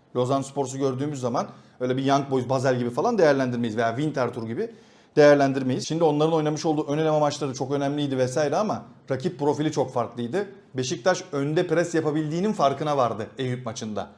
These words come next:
İşte o burada devam eder benim düşüncem. Ne olur biliyor musun? Üst falan demeyeceğim. Onu oynar arkadaşlarımız. Üst olabilir. Beşiktaş'ın iki golü olabilir. Lozan'ın zaten doğal bir golü olabilir. Gene gol yiyebilir maalesef Beşiktaş. Bu savunmayla yememe ihtimali yok.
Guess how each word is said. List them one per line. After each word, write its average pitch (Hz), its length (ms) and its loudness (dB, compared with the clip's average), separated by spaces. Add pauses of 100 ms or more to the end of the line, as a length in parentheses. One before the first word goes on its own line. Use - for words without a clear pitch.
(140)
İşte - 220 -2
o 180 120 4
burada 160 200 2
devam 127 280 2
eder 95 180 -12 (480)
benim 113 240 -4
düşüncem. 87 340 -12 (800)
Ne 139 80 -2
olur 135 300 4
biliyor 180 160 -4
musun? 117 200 -8
Üst 123 160 -12
falan 131 300 2
demeyeceğim. 107 340 -4
Onu 117 180 -2
oynar 117 260 2
arkadaşlarımız. 92 720 -8
Üst 139 280 -10
olabilir. 117 580 -2 (460)
Beşiktaş'ın 131 480 -2
iki 139 180 -2
golü 139 160 4
olabilir. 135 340 4
Lozan'ın 135 360 2
zaten 139 420 0
doğal 131 260 6
bir 123 80 -4
golü 117 160 2
olabilir. 107 360 -2 (300)
Gene 156 200 6
gol 131 180 4
yiyebilir 107 320 0
maalesef 104 480 -6
Beşiktaş. 175 400 -6 (280)
Bu 123 60 -8
savunmayla 113 560 -2 (240)
yememe 123 340 0
ihtimali 110 460 -4
yok. 202 180 -2